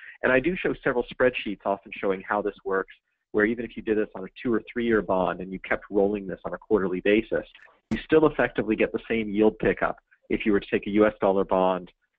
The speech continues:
and, uh, hedge it using the currency futures.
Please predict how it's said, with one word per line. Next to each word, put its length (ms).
and, 520
uh, 420
hedge 240
it 100
using 260
the 60
currency 460
futures. 400